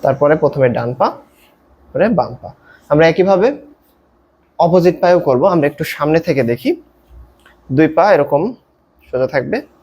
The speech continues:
এরপরে যে কোনো এক পা হাঁটু ভাঁজ করে নিয়ে এসে অন্য পায়ের নিচ দিয়ে আসবে, এসে পাশে রাখবো এবং অন্য পা ভাঁজ করে এইভাবে নিয়ে এসে অন্য পাশে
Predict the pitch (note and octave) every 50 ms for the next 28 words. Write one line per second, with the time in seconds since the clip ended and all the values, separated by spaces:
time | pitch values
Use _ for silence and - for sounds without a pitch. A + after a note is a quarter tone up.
0 | _ _ _ _ _ _ _ _ _ _ - D3 C#3+ - F3 E3+ F#3+ G#3 F3 C#3+
1 | E3+ D#3 - E3+ E3 D#3 D3+ - - - F3 F#3 A#3 A3 - - - - - -
2 | C#3 B2+ C3+ C3+ D#3+ C#3+ C#3+ - - E3+ D#3 D#3+ D#3 D#3+ D#3 D#3 D#3+ - A3 G3+
3 | E3+ C#3+ C3+ C3 C3 B2+ B2 B2 B2 B2 A#2+ - - - B2+ B2 C3+ D#3+ - G#3
4 | F#3 E3+ - D#4 F4 - _ _ _ _ _ _ - D3 D3 - - A2+ F#2+ -
5 | - _ - - _ _ _ _ _ _ _ _ _ _ _ C3 C#3+ F#3 G#3+ -
6 | - E3 F3 F#3 F#3+ G3 F#3+ F#3+ A3 C4+ D#4+ - _ _ _ _ _ _ _ _
7 | _ - D3+ C#3 - - - E3+ G#3 D4+ F4+ - _ _ _ _ _ _ _ _
8 | _ _ _ _ - C#3+ C#3 D3+ C#3 C3 C#3 C#3+ C#3+ D3 C3+ B2 B2 B2+ C#3 -
9 | - B3 F4 - - D3+ C#3+ G#3 - - C#3 - -